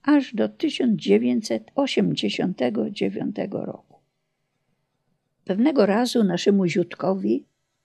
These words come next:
zdarzyła się w związku z tym zabawna sytuacja. Akurat pracował w ziemi przy figurze Matki Bożej, gdy podeszło tam dwóch panów. Jeden z nich zapytał wtedy Józefa:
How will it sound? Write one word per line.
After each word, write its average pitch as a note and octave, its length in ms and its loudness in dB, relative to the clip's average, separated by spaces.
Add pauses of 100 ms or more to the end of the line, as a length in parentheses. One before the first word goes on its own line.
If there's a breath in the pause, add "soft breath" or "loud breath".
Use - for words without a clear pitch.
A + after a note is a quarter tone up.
(140)
zdarzyła G3+ 600 0
się G#3 180 0
w G3+ 80 -4
związku A3 520 0
z - 140 -6
tym A3+ 340 0
zabawna G3+ 640 -4
sytuacja. - 760 -6 (1080)
Akurat C#4+ 460 0
pracował G#3+ 540 0
w F3 120 -2
ziemi G#3+ 440 2
przy - 200 -2
figurze G3+ 500 0
Matki F#3 380 -4
Bożej, E3+ 540 -4 (500)
gdy B3+ 140 0
podeszło G#3 520 0
tam G#3 200 -2
dwóch F#3 440 -4
panów. - 600 -10 (1040)
Jeden A#3+ 340 4
z F3+ 120 0
nich G#3 460 2 (180)
zapytał G3+ 500 0
wtedy G3 320 -2
Józefa: G3 560 -4